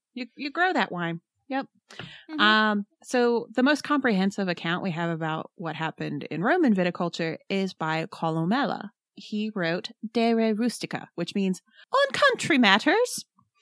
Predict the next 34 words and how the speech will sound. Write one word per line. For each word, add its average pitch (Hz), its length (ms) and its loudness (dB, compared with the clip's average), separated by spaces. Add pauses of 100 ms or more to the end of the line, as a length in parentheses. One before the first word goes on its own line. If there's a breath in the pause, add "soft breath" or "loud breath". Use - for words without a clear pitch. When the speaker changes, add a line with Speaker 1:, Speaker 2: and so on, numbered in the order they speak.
(200 loud breath)
Speaker 2:
It's 226 240 -2
eleven 208 580 0
volumes 170 720 0
of 156 200 -4
hexameter 156 880 -4
verse. 147 640 -4 (220)
Speaker 1:
That's 240 220 -4
disgusting. - 720 -8 (360 loud breath)
Speaker 2:
It's 226 140 -2
Speaker 1:
Um, 233 260 8
Speaker 2:
so 185 240 4
Speaker 1:
so, 175 100 2
Speaker 2:
much - 240 6
verse. 156 600 -2 (280 loud breath)
Speaker 1:
so 359 240 2
he, 349 520 0
he 262 280 -2
wrote 240 200 0
Speaker 2:
On 214 80 2
Speaker 1:
that, 254 240 4
um, 262 80 4
Speaker 2:
farming. 175 420 0 (240)
Speaker 1:
farm, 226 240 -2
farm 233 240 -2
verse. - 360 -10 (520 loud breath)
Um, 208 220 2
he 262 120 2
wrote 320 200 2
that 320 140 2
around, 202 560 2
um, 170 540 -2
sixty-five 208 760 0
C 208 320 -2
E, 180 300 -2